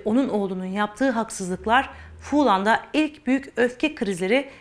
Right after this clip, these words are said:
ve başkaldırının tetikleyicisi oldu. Babasının yerine o karşı çıktı.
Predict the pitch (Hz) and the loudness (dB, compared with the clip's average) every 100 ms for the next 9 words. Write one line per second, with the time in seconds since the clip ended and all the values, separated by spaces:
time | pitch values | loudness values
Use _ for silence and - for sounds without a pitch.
0 | - 220 170 240 294 - 220 202 190 202 | -2 -2 2 2 4 0 2 2 2 2
1 | 262 262 233 - - 226 202 - 190 160 | 0 -2 -8 -4 -2 0 -2 -2 -2 -2
2 | - - - _ _ _ _ - 214 226 | -8 -18 -20 _ _ _ _ -2 0 0
3 | 226 247 226 190 220 294 - - - 294 | 0 2 2 2 2 0 -4 -20 -2 -2
4 | 196 190 170 - - - | 2 2 2 -6 -10 -12